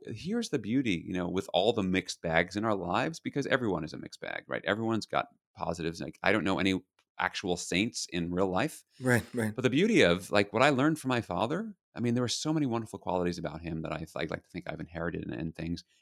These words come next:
Speaker 1: And all the things where I, I see kind of, we can call them failings or shortcomings,
Speaker 2: Mm-hmm.
Speaker 1: I got great lessons on what not to do. And I said, "I'm gonna be a different kind of dad."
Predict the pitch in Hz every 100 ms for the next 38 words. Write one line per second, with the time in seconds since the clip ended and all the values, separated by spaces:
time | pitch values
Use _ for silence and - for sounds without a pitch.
0 | _ - 107 98 156 170 - _ _ -
1 | 113 143 143 131 147 113 113 113 104 -
2 | - 95 - 113 113 85 87 87 98 92
3 | 87 90 87 - - 90 127 131 85 -
4 | 92 - 131 170 190 - _ _ 104 90
5 | 104 - 170 - 156 147 165 156 143 143
6 | - 143 175 135 101 82 76 95 117 120
7 | - 151 175 117 104 92 170 - - -
8 | 82 85 - - -